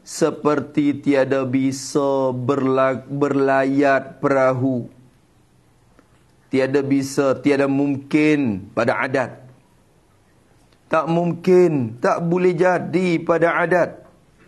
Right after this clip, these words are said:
Berlayar oleh perahu. Ha, tu. Berlari dan bergerak oleh perahu.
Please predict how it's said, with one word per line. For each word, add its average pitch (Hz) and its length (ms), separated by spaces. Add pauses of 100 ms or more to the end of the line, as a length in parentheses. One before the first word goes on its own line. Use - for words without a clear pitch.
(320)
Berlayar 143 1400
oleh 160 320
perahu. 135 560 (800)
Ha, 127 720 (160)
tu. 127 320 (440)
Berlari 143 880
dan 143 240
bergerak 147 640
oleh 143 240
perahu. 143 640